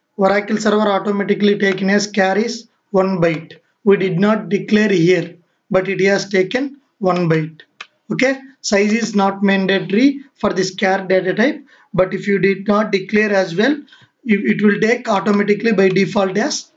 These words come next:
one byte. See how we have declared column name and size. Based on the column name, we are declaring the data type. Here student I D. I D is a numeric data. We are declaring as number data type. Varchar, varchar two type.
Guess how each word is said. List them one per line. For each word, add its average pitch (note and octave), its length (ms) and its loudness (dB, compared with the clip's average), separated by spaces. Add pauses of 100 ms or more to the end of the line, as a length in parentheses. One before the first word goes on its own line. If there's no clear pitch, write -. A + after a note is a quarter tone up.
(140)
one F#3 280 2
byte. D#3+ 320 -2 (920)
See A3+ 260 2
how G#3 240 2
we A3+ 100 2
have G3+ 240 2
declared G#3 680 0 (200)
column G3+ 360 0
name C4 340 -2 (320)
and A3 260 0
size. F3+ 380 -2 (320)
Based A3 300 2
on A#3 160 2
the A3+ 120 -6
column G#3+ 380 0
name, C#4+ 320 0 (220)
we G#3 180 4
are G3+ 140 0
declaring G3+ 520 0
the B3 100 0
data F3+ 220 -2
type. D#3+ 260 -2 (340)
Here A#3 360 2
student A3+ 440 2
I F#3+ 140 2
D. F3 140 -2
I F#3+ 160 2
D A3+ 120 2
is G#3+ 160 2
a A3+ 40 4
numeric G#3 380 2
data. A#3 400 -2 (220)
We G3+ 100 4
are G3+ 80 2
declaring G3+ 540 2
as D4 240 -6 (300)
number G3 360 0
data D#3+ 220 -4
type. D3+ 220 -8 (420)
Varchar, G#3+ 460 -2 (280)
varchar G3 480 -2
two E3+ 140 -6
type. D#3 220 -10